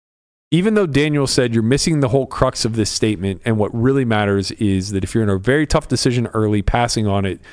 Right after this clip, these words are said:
to avoid tough decisions later is actually good advice. That may be true, but just look at the replies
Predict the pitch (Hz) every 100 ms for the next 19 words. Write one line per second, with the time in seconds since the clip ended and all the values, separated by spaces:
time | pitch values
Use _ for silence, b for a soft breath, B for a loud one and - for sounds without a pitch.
0 | B - 117 101 113 110 120 104 - 101
1 | 98 104 120 107 98 B B 120 117 113
2 | 120 107 95 92 104 87 - 131 139 151
3 | 135 113 113 135 110 - B B B -
4 | 135 160 135 190 269 240 196 - 139 107
5 | - -